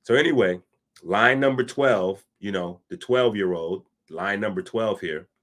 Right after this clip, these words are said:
One day as he was bringing forth the tools for work, he said, "These tools remind me of the ones we handled in the workshop of the mind,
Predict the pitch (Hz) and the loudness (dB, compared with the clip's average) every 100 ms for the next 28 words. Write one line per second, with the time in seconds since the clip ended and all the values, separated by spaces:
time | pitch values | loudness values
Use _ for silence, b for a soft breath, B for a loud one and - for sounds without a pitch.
0 | _ _ _ _ _ b b b b b | _ _ _ _ _ b b b b b
1 | - 110 165 170 156 147 151 139 113 123 | 0 2 4 6 4 4 2 -2 0 0
2 | 123 117 - 117 110 107 95 90 - 185 | 2 0 -2 -2 -2 -4 -8 -6 -6 -4
3 | 208 131 107 113 - _ _ _ _ _ | 0 -2 -2 -8 -14 _ _ _ _ _
4 | _ _ _ _ 120 117 139 123 98 - | _ _ _ _ 0 2 4 4 2 -4
5 | 117 110 110 95 90 - - _ _ _ | -6 -4 -2 0 -2 -6 -12 _ _ _
6 | _ _ _ 165 - 156 190 185 - 185 | _ _ _ -10 -2 0 0 -2 0 4
7 | 170 156 143 123 113 113 123 120 113 110 | 6 6 2 0 0 0 0 0 0 -2
8 | 127 127 98 95 - 107 92 95 90 95 | -4 -4 -4 -8 -8 -8 -4 -4 -4 -4
9 | 117 135 139 131 101 113 113 110 113 127 | -2 0 -2 -4 -6 -4 -4 -6 -8 -4
10 | 131 113 90 87 - 101 95 90 87 92 | -2 -2 -4 -6 -8 -8 -6 -8 -6 0
11 | 117 135 135 - - 113 117 110 _ 92 | 2 0 -6 -12 -6 -2 -2 -6 _ -6
12 | 101 107 104 87 90 82 82 92 110 104 | -4 -2 -4 -6 -6 -6 -6 -4 0 0
13 | 85 69 - | -2 -10 -18